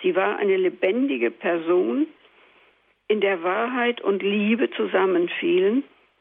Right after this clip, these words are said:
und der sie ihren eigenen Reichtum, ihre Gaben und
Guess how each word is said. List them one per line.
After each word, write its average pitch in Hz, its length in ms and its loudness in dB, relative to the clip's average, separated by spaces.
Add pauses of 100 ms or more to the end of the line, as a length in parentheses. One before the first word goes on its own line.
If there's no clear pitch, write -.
(600)
und 202 220 0
der 208 180 2
sie 220 100 -8
ihren 196 420 -2
eigenen 202 520 0
Reichtum, 233 880 -2 (540)
ihre 196 240 2
Gaben 214 580 -2
und 175 180 0